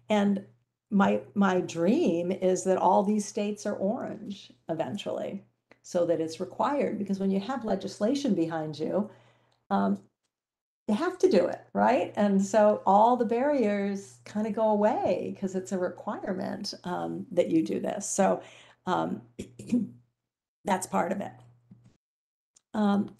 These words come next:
so I'm curious if people could write in the chat, um, whether you're a self-advocate yourself, a parent or family member, a professional, a combination, anything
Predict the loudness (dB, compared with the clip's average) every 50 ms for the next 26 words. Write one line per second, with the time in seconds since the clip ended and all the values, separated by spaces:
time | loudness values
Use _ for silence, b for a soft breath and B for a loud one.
0 | b b b b -6 -2 2 4 6 8 8 6 6 2 -4 -16 _ _ _ _
1 | _ -4 -2 0 0 0 -2 -6 -10 -10 -6 -4 -4 -2 -2 0 2 2 4 4
2 | 2 2 -2 -6 -12 -16 -10 -6 -6 -6 -6 -6 -6 -4 -4 -4 -4 -4 -6 -6
3 | -4 -2 -2 0 2 4 4 4 4 4 2 0 0 -2 -6 -6 -8 -8 -6 -6
4 | -2 -2 0 0 0 0 -2 -4 -10 b b b b b b -6 -2 0 0 2
5 | 2 2 0 -2 -4 -8 _ _ _ _ _ _ _ _ -10 -6 0 2 2 2
6 | 2 2 0 0 2 2 2 2 0 -2 -4 -4 -2 -2 -2 0 0 0 0 0
7 | 0 -2 -2 -2 -4 -2 -2 -4 -4 -4 -2 0 0 2 0 0 -2 -4 -4 -4
8 | -4 -4 -4 -4 -8 -14 -10 -6 -4 -4 -2 -2 -4 -4 -4 -2 0 0 0 0
9 | -2 -4 B B B B B B -2 0 2 4 6 6 6 6 6 6 4 4
10 | 2 2 2 2 2 2 0 0 -2 -2 -2 -2 -4 -4 -2 0 0 0 -2 -2
11 | -6 -4 -4 -2 -2 0 0 0 -2 -2 -2 -4 -4 -2 2 4 4 4 4 2
12 | 4 4 4 4 4 2 0 0 0 0 0 -2 -4 -8 -10 b b b b b
13 | b b b -2 0 2 2 2 0 0 0 2 2 2 0